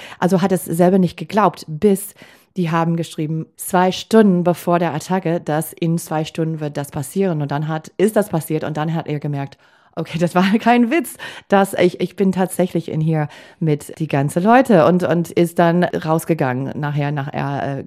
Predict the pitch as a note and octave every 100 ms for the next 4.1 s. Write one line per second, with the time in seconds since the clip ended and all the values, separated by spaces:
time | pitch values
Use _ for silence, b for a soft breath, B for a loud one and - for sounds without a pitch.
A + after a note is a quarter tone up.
0 | - - D3+ C#3+ C#3+ D3 - D3 C#3 -
1 | C#3 D3 D3 C#3+ C#3 C3+ C3+ C3+ - -
2 | B B B D#3 D3+ D3+ D#3+ D#3 D3 D3
3 | E3+ D#3+ D3+ D3 D3+ D#3 E3 D3+ D#3+ F3